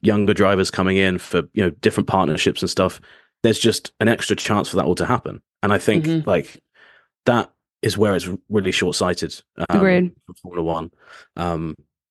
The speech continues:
Speaker 1: and yeah, it doesn't really, it doesn't, it just doesn't help anyone feel anything different other than these teams are just in it for themselves, which is kind of what made Drive to Survive so good.
Speaker 3: Mm-hmm.
Speaker 1: But you
Speaker 2: Mm-hmm.
Speaker 1: just wish that they could put the sport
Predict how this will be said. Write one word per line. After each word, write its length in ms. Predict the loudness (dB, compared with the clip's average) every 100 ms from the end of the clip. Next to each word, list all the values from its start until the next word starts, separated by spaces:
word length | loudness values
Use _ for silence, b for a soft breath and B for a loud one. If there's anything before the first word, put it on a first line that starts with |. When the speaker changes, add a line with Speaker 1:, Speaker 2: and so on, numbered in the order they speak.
| _
Speaker 1:
and 120 | 2
yeah, 100 | 2
it 140 | 2 2
doesn't 320 | 2 2 2
really, 460 | 2 2 2 0 -4 _ _
it 80 | -2
doesn't, 380 | -2 -2 -4 -8 _ _ _ _ -8
it 80 | -4
just 160 | -2
doesn't 200 | 0 0
help 240 | 0 0 2
anyone 260 | 2 2
feel 260 | 0 0 2
anything 320 | 2 0 -4
different 300 | -4 -4 -2
other 160 | 0 0
than 260 | 0 -4 -6 _
these 180 | -2 0
teams 180 | -2 -2
are 40 |
just 160 | -2 -2
in 80 | -2
it 60 |
for 60 | -4
themselves, 500 | -6 -2 -2 -2 0
which 240 | -2 -2 B B B
is 160 | -2 0
kind 180 | 2 4
of 60 |
what 120 | 2 2
made 160 | 2
Drive 200 | 2 0
to 100 | -2
Survive 260 | -4 -4 -4
so 200 | -4 -4
good. 360 | 0 0 0 -8 _
Speaker 3:
Mm-hmm. 280 | 2 4 4 4
Speaker 1:
But 40 |
you 60 | 4
Speaker 2:
Mm-hmm. 100 | 4
Speaker 1:
just 160 | 2 0
wish 220 | -2 -2
that 260 | -2 -2 0
they 120 | -2
could 200 | -2 -4
put 160 | -4 -4
the 60 |
sport 360 | -2 2 2